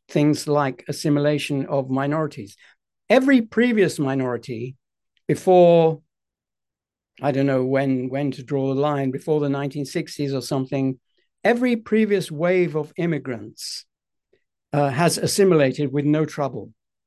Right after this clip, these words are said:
It's only when the doctrine of multiculturalism was introduced and, and became a political imperative that assimilation s-,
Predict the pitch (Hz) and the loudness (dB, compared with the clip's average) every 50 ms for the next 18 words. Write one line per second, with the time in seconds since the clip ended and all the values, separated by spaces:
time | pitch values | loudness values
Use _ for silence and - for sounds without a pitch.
0 | _ _ _ _ _ _ _ _ _ - 151 - - - 190 220 226 226 220 208 | _ _ _ _ _ _ _ _ _ -8 -8 -4 0 2 4 6 6 6 6 6
1 | 202 - - - 165 175 175 175 175 175 151 165 165 160 160 160 151 151 151 147 | 4 2 -2 -2 0 0 0 0 0 -2 -2 -2 -2 -2 -2 -4 -4 -6 -8 -12
2 | _ _ _ _ _ _ _ _ _ _ _ - 139 131 175 170 190 202 185 _ | _ _ _ _ _ _ _ _ _ _ _ -14 -4 0 2 2 2 2 -2 _
3 | - 175 175 165 160 - - 151 147 147 147 151 160 170 165 - 165 139 - 147 | -8 -4 -4 -4 -4 -2 -2 -2 -2 0 0 0 0 -2 -4 -6 -10 -10 -4 -2
4 | 170 190 175 - - 180 151 139 135 131 117 131 120 110 107 107 113 - _ _ | -2 -2 -2 -4 -6 -6 -6 -6 -6 -6 -6 -8 -8 -8 -10 -12 -14 -16 _ _
5 | _ _ _ _ _ _ _ _ _ _ _ _ - 151 151 160 165 175 175 170 | _ _ _ _ _ _ _ _ _ _ _ _ 0 2 4 4 6 6 4 4
6 | - 170 139 131 175 190 180 156 131 - - - 160 147 147 143 143 - - 143 | 4 0 0 2 2 4 4 2 2 -2 -6 -6 -2 -2 0 0 -2 -2 -4 -2
7 | 139 139 135 139 - - 156 151 147 147 143 135 135 151 - - _ - 156 139 | -2 -2 -4 -6 -6 -6 -4 -2 -2 -2 -2 -2 -4 -4 -8 -12 _ -8 -6 -4
8 | 139 135 131 123 - _ - 180 160 151 147 - - 147 143 139 135 131 131 156 | -2 -2 -4 -4 -8 _ -4 0 0 0 0 -2 -2 -2 0 0 0 0 0 2
9 | 175 170 156 - - 139 113 107 120 - _ _ _ _ _ _ _ _ _ _ | 2 2 2 0 -2 -6 -8 -8 -10 -14 _ _ _ _ _ _ _ _ _ _
10 | _ _ _ - 147 127 156 147 151 151 - - - _ _ _ _ _ _ _ | _ _ _ -6 0 2 4 4 4 2 -2 -12 -20 _ _ _ _ _ _ _
11 | _ _ _ _ _ _ _ - - - - 175 160 151 151 160 175 180 175 - | _ _ _ _ _ _ _ -8 -4 -2 0 2 2 4 4 4 4 2 2 2
12 | - 175 160 156 151 147 - _ _ _ _ _ _ _ _ _ _ _ _ _ | 0 0 0 0 -2 -4 -10 _ _ _ _ _ _ _ _ _ _ _ _ _
13 | _ _ _ _ _ _ _ _ _ _ - - - - | _ _ _ _ _ _ _ _ _ _ -18 -16 -16 -16